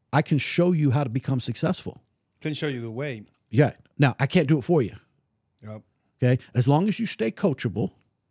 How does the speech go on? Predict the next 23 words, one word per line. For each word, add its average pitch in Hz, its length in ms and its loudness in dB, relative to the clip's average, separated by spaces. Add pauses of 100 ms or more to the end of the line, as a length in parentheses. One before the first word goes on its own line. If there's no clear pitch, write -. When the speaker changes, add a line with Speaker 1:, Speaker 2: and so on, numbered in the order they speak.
(920)
Speaker 1:
okay, 135 240 2
which 123 220 -2
is 113 140 -2
a 123 60 -2
very 139 320 0
difficult 143 440 -2
thing. 123 260 -2 (760)
Because, 139 300 2
look, 123 260 -2
on 175 140 0
a 175 40 0
scale 269 460 -2
of 147 80 0
one 151 180 0
to 139 100 -2
ten, - 320 -6 (1900)
one 180 380 0
being 160 460 0 (500)
mentally, 143 800 0 (420)
you're 135 160 2
a 123 60 0
mental 131 300 0
midget. 120 420 -2